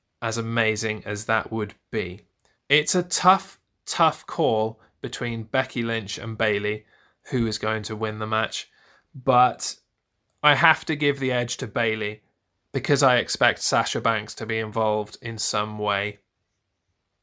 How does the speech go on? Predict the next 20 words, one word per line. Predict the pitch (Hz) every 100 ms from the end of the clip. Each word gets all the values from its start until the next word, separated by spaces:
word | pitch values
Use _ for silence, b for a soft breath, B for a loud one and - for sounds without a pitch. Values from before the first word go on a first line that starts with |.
| -
And | 143
finally, | 127 151 143 139 135 127
putting | - 147 143 139 131 120
the | 131 127 110
Raw | 120 131 131
versus | 123 123 - 120
SmackDown | - 127 117 123 117
versus | 113 110 117
N | 117
X | 113 -
T | - 120
rivalry | 113 117 113 107 110 110
aside, | 110 - - 120 113 110 B B B
we've | 123 120
got | - 110 - _ _ _
two | - - 143 143 143
more | 135 127 131 123 120 117 - b b
World | 117 120 123 123 120 117 -
Championship | - 127 117 110 104 - 76
matches. | 110 123 - 165 196 -